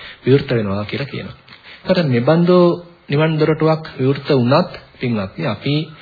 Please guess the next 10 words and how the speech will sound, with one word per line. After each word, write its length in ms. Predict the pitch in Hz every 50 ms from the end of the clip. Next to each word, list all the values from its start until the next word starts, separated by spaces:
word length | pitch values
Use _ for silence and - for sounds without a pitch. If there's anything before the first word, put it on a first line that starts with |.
| - - - - -
ඒකට 300 | 151 139 131 - 151 - 151
කිසිම 280 | - 135 127 - 175 185
වටිනකමක් 560 | 175 147 123 - 127 117 - 110 117 131 131
දෙන්නේ 280 | 110 101 95 101 110
නැහැ. 140 | 117 - - - - _ _ _ _ _ _ _ _ _ _ _ _
අපි 200 | _ - 120 120
මීට 200 | 113 113 113 120
කලිනුත් 340 | 120 - 110 113 127 131 127
කතා 280 | - 123 - 123 127 123
කළා. 360 | - - 143 143 110 92 113